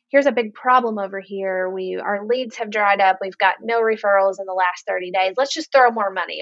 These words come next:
over here at a Google ad campaign." Um,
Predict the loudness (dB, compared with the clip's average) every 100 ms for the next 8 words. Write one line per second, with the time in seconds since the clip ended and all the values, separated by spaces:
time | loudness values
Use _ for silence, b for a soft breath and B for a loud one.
0 | -8 -8 -12 -4 -2 -2 -4 -8 -8 -6
1 | -6 -8 -12 -20 -18 -14 -14 -16 B B
2 | B B B 4 4 4 -2